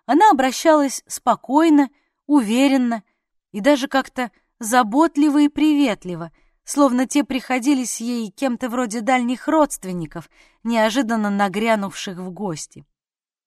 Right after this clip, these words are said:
Таким отношением к забальзамированным трупам мама на корню пресекла все мои невольные попытки находить в необычном соседстве нечто страшное.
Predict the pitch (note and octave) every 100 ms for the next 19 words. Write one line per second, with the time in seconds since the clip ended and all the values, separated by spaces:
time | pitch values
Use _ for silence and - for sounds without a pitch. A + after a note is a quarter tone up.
0 | - G#3+ - A3 G#3 G3+ G3+ - B3+ A3
1 | G3+ F#3 F#3+ G#3 A3 G3+ G#3 A3 A3 A3
2 | G#3 F#3+ F3 F#3 F#3+ C#4+ D4 F#3 D3+ _
3 | _ _ _ C4+ F#4+ F4 D#4 D4+ C#4+ C4+
4 | C4 A3 F#3+ F#3 G#3 - G#3 A3 - A#3+
5 | G#3+ G3 F#3+ G#3 G#3+ A3 F3+ F3+ F3 G3+
6 | - C#4 - G3+ _ _ _ A#3+ A#3+ -
7 | A#3+ A#3+ - A3+ A3 G#3 A#3 - A3 -
8 | A3 - A#3+ - - G#3+ A3+ G#3 - G#3+
9 | - A#3+ F3+ - E3 D3+ D3+